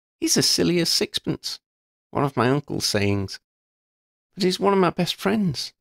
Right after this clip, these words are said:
and someone who is wonderful to have around.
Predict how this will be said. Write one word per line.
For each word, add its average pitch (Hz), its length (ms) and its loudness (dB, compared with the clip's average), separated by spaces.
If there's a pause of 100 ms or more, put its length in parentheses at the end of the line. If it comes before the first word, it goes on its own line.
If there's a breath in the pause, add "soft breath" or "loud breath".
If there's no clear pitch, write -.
(260)
and - 100 -4
someone 208 300 2
who 151 120 4
is 139 220 -2
wonderful 131 420 0
to - 120 -2
have 151 160 -2
around. 117 480 0